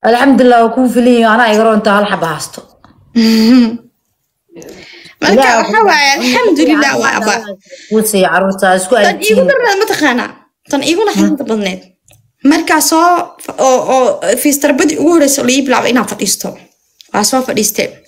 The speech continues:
Speaker 2: Kateetara i surnaa. Waxaa leeyahay,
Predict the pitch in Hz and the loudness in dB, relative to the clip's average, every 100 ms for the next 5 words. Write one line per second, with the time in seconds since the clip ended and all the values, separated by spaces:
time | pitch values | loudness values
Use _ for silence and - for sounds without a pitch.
0 | - - 247 285 330 262 202 - 208 190 | -14 -8 -2 -2 -2 -4 -2 -4 -4 -6
1 | - - _ _ _ _ _ _ - - | -6 -16 _ _ _ _ _ _ -20 -20
2 | - - - - 226 302 403 294 | -20 -20 -18 -6 0 2 2 0